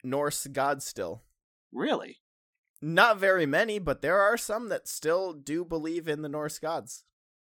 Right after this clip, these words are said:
Speaker 2: Well, the more you know.
Speaker 1: And that's, and that's pretty sick, honestly. <laughs>
Speaker 2: That is pretty sick.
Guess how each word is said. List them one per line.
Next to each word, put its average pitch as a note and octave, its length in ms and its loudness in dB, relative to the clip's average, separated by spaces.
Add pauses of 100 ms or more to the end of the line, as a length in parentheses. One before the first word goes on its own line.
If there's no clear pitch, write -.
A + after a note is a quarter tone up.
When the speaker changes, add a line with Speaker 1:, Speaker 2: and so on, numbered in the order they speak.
(400)
Speaker 2:
Well, B3 360 -2 (520)
the A#2+ 60 -8
more B2+ 180 2
you E3 120 2
know. G#3+ 200 8
Speaker 1:
And E3 120 0
that's, F3+ 200 2 (320)
and E3+ 120 2
that's D#3 180 2
pretty B2+ 220 0
sick, B2+ 360 -2
honestly. B2+ 520 -2
<laughs> - 120 -4
Speaker 2:
That D3 200 6
is C3 140 4
pretty A2 240 -2
sick. A2 320 -2